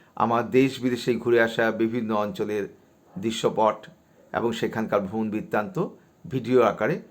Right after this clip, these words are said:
প্রকাশ করে চলেছি। এবং, আহ, recently আমি বাংলাদেশ ঘুরতে গিয়েছিলাম ঠিক গন্ডগোলের আগেই, সেটাকেও আমি বিভিন্ন পরে ভাগ করে বিস্তারিত দেখিয়েছি। এছাড়া আমি দুবাই, মরিশাস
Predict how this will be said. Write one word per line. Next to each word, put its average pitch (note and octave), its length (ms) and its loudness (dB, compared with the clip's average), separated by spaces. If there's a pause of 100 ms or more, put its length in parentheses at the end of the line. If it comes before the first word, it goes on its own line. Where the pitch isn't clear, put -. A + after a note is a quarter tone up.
(220)
প্রকাশ G2 320 0
করে F#2 180 -2 (140)
চলেছি। C3 420 2 (960)
এবং, D3+ 340 2 (460)
আহ, - 300 0
recently D#3+ 460 4
আমি D3+ 160 4
বাংলাদেশ D3 680 4
ঘুরতে C3+ 300 0
গিয়েছিলাম C3 400 0
ঠিক E3+ 120 2
গন্ডগোলের C3 480 6
আগেই, A#2+ 280 2 (640)
সেটাকেও C#3+ 380 4
আমি B2 140 4
বিভিন্ন B2 300 0
পরে A#2 220 4
ভাগ G#2 260 0
করে C#3 200 2
বিস্তারিত G#2+ 440 -2
দেখিয়েছি। A2 560 -6 (920)
এছাড়া C#3+ 560 4 (160)
আমি A2+ 400 -2 (580)
দুবাই, C3 420 4
মরিশাস B2 520 2